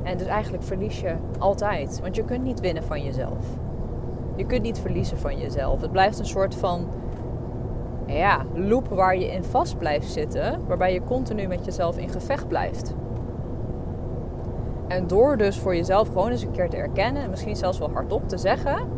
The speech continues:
geef je jezelf eindelijk die rust om even te stoppen met vechten.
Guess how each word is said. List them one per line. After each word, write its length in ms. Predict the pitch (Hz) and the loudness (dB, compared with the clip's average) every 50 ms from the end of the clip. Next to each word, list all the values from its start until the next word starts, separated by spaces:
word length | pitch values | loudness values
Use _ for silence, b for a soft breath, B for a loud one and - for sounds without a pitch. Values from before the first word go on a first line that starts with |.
| - - - - - - - - - - - - - | -4 -4 -4 -4 -4 -4 -4 -4 -4 -4 -4 -4 -4
geef 420 | - - - 233 240 269 269 - | -2 0 2 4 4 4 4 2
je 220 | - - 208 196 190 | 0 0 0 0 0
jezelf 360 | 190 - 185 185 196 185 180 | 0 2 2 2 4 2 2
eindelijk 500 | 180 175 185 208 226 233 214 196 180 - | 0 0 0 2 2 2 2 0 0 0
die 160 | 185 175 165 | 0 0 2
rust 260 | 170 170 185 - - | 4 4 4 2 0
om 140 | 165 165 - | -2 -2 -2
even 340 | - 165 185 208 - - - | -2 0 2 2 0 0 -2
te 80 | - - | -4 -4
stoppen 380 | - - - 196 185 - 160 | -2 0 0 0 0 0 0
met 160 | 156 147 - - | -2 -2 -2 0
vechten. 500 | - 175 175 - - - 123 117 - | 0 0 0 0 -2 -2 -2 -2 -2